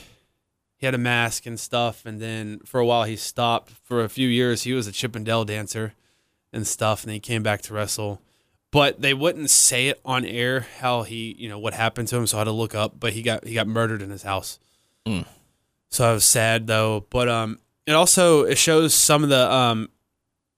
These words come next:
Speaker 1: the, the wrestlers, the luchadors that has masks and stuff, and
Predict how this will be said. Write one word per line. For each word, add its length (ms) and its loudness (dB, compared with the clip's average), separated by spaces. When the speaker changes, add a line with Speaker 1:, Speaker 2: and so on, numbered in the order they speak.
Speaker 1:
the, 220 2
the 220 -2
wrestlers, 580 2
the 60 -8
luchadors 800 2
that 140 0
has 220 0
masks 520 0
and 120 -6
stuff, 540 -2
and 500 -6